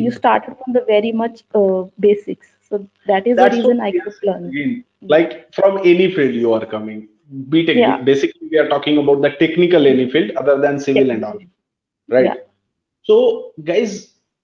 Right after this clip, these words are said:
Speaker 2: it's <laughs> not important that you should understand the C or C plus plus in order to learn Java. You have
Speaker 1: Yeah.
Speaker 2: that knowledge, it's well and good. If you don't have, it's no problem.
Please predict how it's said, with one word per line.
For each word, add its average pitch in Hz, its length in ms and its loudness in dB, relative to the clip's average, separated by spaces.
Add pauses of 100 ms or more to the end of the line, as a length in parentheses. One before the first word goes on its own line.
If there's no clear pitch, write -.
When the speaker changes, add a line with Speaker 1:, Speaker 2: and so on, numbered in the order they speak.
(480)
Speaker 2:
it's - 220 -4
<laughs> 196 60 4
not - 200 -2
important 208 520 2
that 214 160 2
you 202 140 -2
should 196 180 0
understand 185 600 2
the 180 100 4
C 180 280 -2
or 170 120 2
C 151 200 -4
plus 151 300 0
plus 156 360 -2
in 147 140 -2
order 143 260 2
to 147 80 -4
learn 131 280 0
Java. 110 280 -6 (1040)
You 135 200 4
have 139 260 4
Speaker 1:
Yeah. 180 100 2
Speaker 2:
that 220 220 4
knowledge, 202 460 4
it's - 200 -20
well 131 200 0
and 185 200 0
good. 202 140 2
If 180 120 0
you 165 100 2
don't 170 240 2
have, 202 200 2
it's - 600 -8
no 247 140 0
problem. 135 500 0